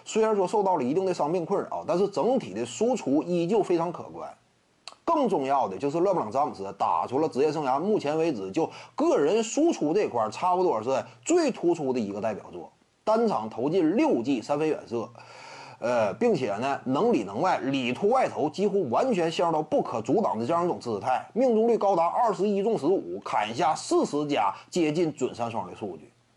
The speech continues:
就这种勒布朗詹姆斯在总决赛的舞台之上，这种高级别赛事之上，你就是回顾过往啊，咱们抛开胜负不谈，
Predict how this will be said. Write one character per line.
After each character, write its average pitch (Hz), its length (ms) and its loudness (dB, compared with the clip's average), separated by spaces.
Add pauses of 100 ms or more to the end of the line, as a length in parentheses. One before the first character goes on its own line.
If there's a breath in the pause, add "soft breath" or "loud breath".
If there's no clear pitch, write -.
(280)
就 226 120 2
这 330 360 2
种 123 180 -2
勒 160 140 2
布 147 60 2
朗 120 120 0
詹 110 160 0
姆 101 80 -8
斯 95 140 -10
在 180 100 0
总 120 320 -4
决 127 140 -2
赛 254 140 2
的 202 40 2
舞 107 140 -4
台 139 140 -2
之 127 180 -4
上， 131 260 -2 (280 loud breath)
这 285 160 4
种 135 140 0
高 247 260 2
级 180 160 -2
别 151 120 2
赛 147 160 -4
事 135 140 -4
之 104 100 -8
上， 98 240 -2 (880 loud breath)
你 156 200 2
就 269 100 4
是 226 80 4
回 196 260 2
顾 262 280 4
过 302 140 4
往 135 300 -2
啊， 113 320 -2 (600)
咱 156 140 0
们 233 140 0
抛 240 220 2
开 214 160 2
胜 233 180 0
负 208 100 0
不 202 160 0
谈， 120 340 -2